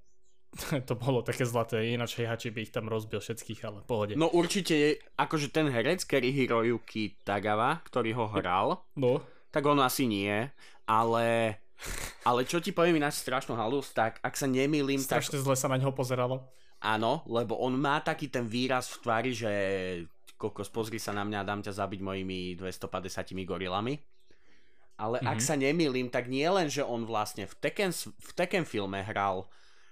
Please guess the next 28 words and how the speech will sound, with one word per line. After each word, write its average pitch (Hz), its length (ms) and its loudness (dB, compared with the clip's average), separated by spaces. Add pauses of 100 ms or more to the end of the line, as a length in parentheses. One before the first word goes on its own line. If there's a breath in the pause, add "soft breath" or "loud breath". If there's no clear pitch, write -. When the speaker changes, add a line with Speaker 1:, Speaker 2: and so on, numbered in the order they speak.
(340 soft breath)
Speaker 2:
kvázi 110 480 0
hlavného 104 480 0
záporáka 95 720 -2
príbehu, 107 640 -2 (220)
ale 107 260 -2
on 113 140 0
dokonca 107 420 -4
aj 101 100 -4
v 95 120 -6
Mortal 104 500 0
Kombat 110 400 0
filme 92 400 -4
hral 90 320 -2 (240)
hlavného 98 500 -2
záporáka 90 600 -4
príbehu. 104 640 -2 (800 loud breath)
A 92 240 0
Speaker 1:
Je - 0 -
to 101 80 0
Speaker 2:
Mortal 117 300 2
Speaker 1:
čau. 131 100 2
Speaker 2:
Ko-, - 160 0 (240)
Speaker 1:
Má 117 80 0
taký 120 80 0
Speaker 2:
Mortal 131 320 2
Speaker 1:
výraz. 127 80 -2
Speaker 2:
Kombat 131 380 2
film 113 440 0